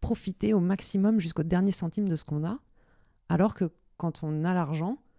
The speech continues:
on se dit, « Ah bah non, on va le garder pour les vacances. » Quand t'es pauvre, tu penses même pas à partir en vacances.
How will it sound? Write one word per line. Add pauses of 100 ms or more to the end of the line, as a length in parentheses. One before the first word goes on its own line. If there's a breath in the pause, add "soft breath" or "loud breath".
(240)
on
se
dit, «
Ah
bah
non, (140)
on
va
le
garder
pour
les
vacances. » (800)
Quand
t'es
pauvre,
tu
penses
même
pas
à
partir
en
vacances.